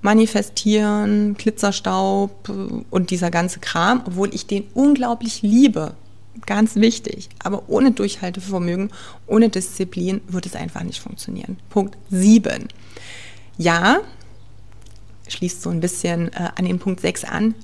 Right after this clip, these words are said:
Du darfst, und in meiner Welt sollst du sogar auch ans Universum glauben, weil es kann dir unglaublich viel helfen. Punkt acht. Ohne die Arbeit an deinen Glaubenssätzen wird es ganz einfach nicht gehen.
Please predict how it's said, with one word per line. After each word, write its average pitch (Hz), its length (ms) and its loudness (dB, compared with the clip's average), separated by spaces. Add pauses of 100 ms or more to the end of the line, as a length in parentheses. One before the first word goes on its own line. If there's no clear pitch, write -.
Du 185 200 -6
darfst, 180 640 0 (280)
und 170 120 -2
in 147 120 -4
meiner 190 360 4
Welt 262 260 0
sollst - 440 -4
du 220 60 -4
sogar 190 360 -4
auch 170 200 -4
ans 175 240 -6
Universum 165 600 -2
glauben, 202 420 0
weil 185 100 -2
es - 120 -8
kann 170 200 -6
dir 165 160 -6 (160)
unglaublich 185 580 4
viel 165 200 -8
helfen. - 440 -10 (500)
Punkt - 380 -4
acht. - 380 -2 (960)
Ohne 311 300 6
die - 220 -2
Arbeit 170 580 2
an 185 180 0
deinen 165 360 -4
Glaubenssätzen - 1080 -2 (380)
wird 196 280 4
es - 200 -4
ganz 170 260 -8
einfach 180 580 -4
nicht - 260 -6
gehen. 117 360 0